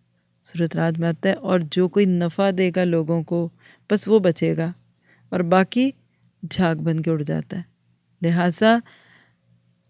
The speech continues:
आप जिस इदारे या किसी काम,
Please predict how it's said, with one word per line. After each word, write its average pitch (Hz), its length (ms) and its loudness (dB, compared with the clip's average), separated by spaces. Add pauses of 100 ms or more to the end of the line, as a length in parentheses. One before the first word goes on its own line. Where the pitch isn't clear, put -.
(680)
आप 196 260 4 (100)
जिस 202 240 2
इदारे 175 420 2 (220)
या 196 100 4
किसी 196 360 0
काम, 175 640 0